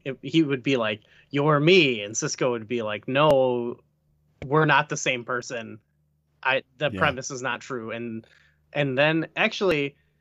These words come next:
Speaker 1: there was, 'cause there was some parts of the movie where Shinzon was talking about, like, uh, f-, "I will forever be in the shadow of Picard." And it's like, "N-, you don't have, no. Uh, what about your life has been?" I guess you were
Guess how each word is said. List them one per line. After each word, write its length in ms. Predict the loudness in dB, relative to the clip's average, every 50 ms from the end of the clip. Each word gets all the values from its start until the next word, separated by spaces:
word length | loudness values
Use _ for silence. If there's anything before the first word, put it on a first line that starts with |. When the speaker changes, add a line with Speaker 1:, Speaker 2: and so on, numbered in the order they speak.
| _ _ _ -4
Speaker 1:
there 140 | -2 0 0
was, 240 | 0 0 0 -2 -4
'cause 160 | -2 -4 -2 0
there 120 | 0 0
was 220 | 2 0 -2 -2 -2
some 300 | -2 0 0 2 0 0
parts 340 | -2 0 0 0 0 0 -6
of 60 | -8
the 60 | -6
movie 260 | -6 -6 -4 -4 -6
where 140 | -6 -6 -6
Shinzon 480 | -8 -6 -6 -6 -4 -2 -2 -2 -2 -2
was 120 | -4 -6 -4
talking 320 | -4 -4 -4 -2 -4 -4 -4
about, 240 | -4 -4 -4 -4
like, 260 | -4 -4 -6 -6 -8 -12 _ -20 -20 -20 -20 -20 _ _ _ 0
uh, 260 | 2 2 2 2 0 -2
f-, 120 | -4 -6 -6 -2
"I 160 | 0 2 2
will 140 | 0 -2 -4
forever 460 | -4 -4 -2 0 0 0 -2 -4 -6
be 540 | -6 -8 -8 -6 -6 -4 -4 -4 -4 -6 -8 -8
in 140 | -8 -6 -4
the 100 | -2 -2
shadow 640 | 0 2 4 4 4 4 4 4 2 2 0 -2 -2
of 260 | -6 -8 -10 -10 -8
Picard." 760 | -10 -8 -4 -2 0 0 2 0 0 -2 -2 -4 -6 -8 -12 -16 _ _ _ _ _ _
And 100 | -12 -10 -10
it's 140 | -8 -2 0
like, 180 | 0 0 0 -4 -18 _ _ _
"N-, 120 | -18 -18 -18 _ _ -6
you 140 | 0 2
don't 200 | 4 6 6 6
have, 240 | 4 4 2 2 -2
no. 500 | -4 -4 -2 -2 0 0 -2 -4 -4 -6 -12 -18 _ _ _ _ _ _ _ -20 -16
Uh, 120 | -14 -14
what 400 | -14 -14 -18 -14 -4 2 4 4
about 220 | 6 6 4 4 2
your 120 | 0 -2
life 500 | -4 -2 -2 -2 -2 -2 _ -14 -12 -10 -8 -6
has 160 | -6 -6 -8
been?" 260 | -6 -8 -6 -6 -6 -4
I 180 | -2 -2 -2
guess 220 | -2 -2 -4 -4 -4
you 80 | -6
were 200 | -6 -6 -6 -8